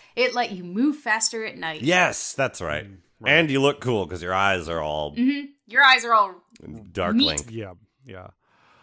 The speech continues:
Speaker 3: Um,
Speaker 1: Yeah.
Speaker 3: no, so
Speaker 1: They're glowy.
Speaker 3: when we go back to the Forgotten Temple this time, it's a little underwhelming because it's just empty for the most part. There's some moblins.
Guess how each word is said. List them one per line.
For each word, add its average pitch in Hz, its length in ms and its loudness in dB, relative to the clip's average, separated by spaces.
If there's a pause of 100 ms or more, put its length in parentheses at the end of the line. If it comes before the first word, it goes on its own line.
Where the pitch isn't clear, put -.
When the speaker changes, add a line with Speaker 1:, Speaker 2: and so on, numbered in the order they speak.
(240)
Speaker 3:
Um, 135 480 -2
Speaker 1:
Yeah. 95 120 -10 (440)
Speaker 3:
no, 135 220 -6
so 165 480 -2
Speaker 1:
They're 165 100 -20
glowy. 180 500 -16 (160)
Speaker 3:
when 170 480 -2
we 214 100 -2
go 196 160 -2
back 185 160 0
to 160 100 -8
the 147 60 -6
Forgotten 143 440 -6
Temple 127 280 -10
this 110 180 -10
time, 104 400 -14 (320)
it's 123 200 -12
a 139 40 -6
little 165 340 -2
underwhelming 147 720 -6 (100)
because 123 580 -8 (100)
it's - 160 -14
just 165 180 -8
empty 127 320 -6
for 120 140 -12
the 113 60 -12
most 104 220 -12
part. 101 220 -10
There's 139 140 -6
some 156 140 -10
moblins. 139 640 -2